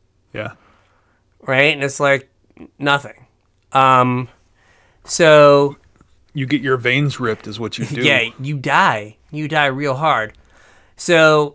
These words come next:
Speaker 2: it also plays, so Vein Ripper is, like, the headliner. This is the
Speaker 1: Mm-hmm.
Speaker 2: big fatty that you put in with Sorin.
Speaker 1: Right.
Speaker 2: But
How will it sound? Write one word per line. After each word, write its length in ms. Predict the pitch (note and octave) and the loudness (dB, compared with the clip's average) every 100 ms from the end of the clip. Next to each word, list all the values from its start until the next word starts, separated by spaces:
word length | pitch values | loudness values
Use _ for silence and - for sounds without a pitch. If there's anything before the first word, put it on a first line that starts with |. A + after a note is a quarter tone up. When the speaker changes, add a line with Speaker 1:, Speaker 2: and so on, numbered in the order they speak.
| _ | _
Speaker 2:
it 220 | E3 D#3 | -6 -4
also 360 | D3+ D3+ D#3 F#3+ | 0 0 0 -4
plays, 760 | - F3+ E3+ E3 D#3+ D#3 - - _ - | -4 -4 -2 -2 -4 -6 -12 -18 _ -8
so 180 | D#3 C#3+ | -2 0
Vein 260 | D#3+ A#3+ G#3 | 2 4 4
Ripper 260 | F#3+ F#3 | 2 2
is, 220 | D3 D3 | 0 0
like, 160 | C#3 C3 | -2 -2
the 100 | B2 | -2
headliner. 680 | A#2+ C3 C3+ C3+ C#3 C#3 C#3 _ _ _ | -2 -2 0 0 0 -2 -4 _ _ _
This 200 | D3 C#3+ | -4 -2
is 140 | D3+ | -2
the 80 | C#3+ | -2
Speaker 1:
Mm-hmm. 60 | C#3+ | 0
Speaker 2:
big 180 | C#3+ C3+ | -2 -2
fatty 380 | D#3 C3 C3 B2+ | 0 0 0 -4
that 140 | B2+ | -8
you 160 | C3 B2 | -10 -6
put 240 | C#3 B2+ | -4 -2
in 160 | A#2 A#2 | -2 -6
with 100 | G#2 | -8
Sorin. 480 | - F#2+ G#2+ C3 - _ _ _ _ _ _ _ | -12 -14 -16 -20 -20 _ _ _ _ _ _ _
Speaker 1:
Right. 160 | - D3+ | -8 2
Speaker 2:
But 300 | F#3+ E3 | 2 2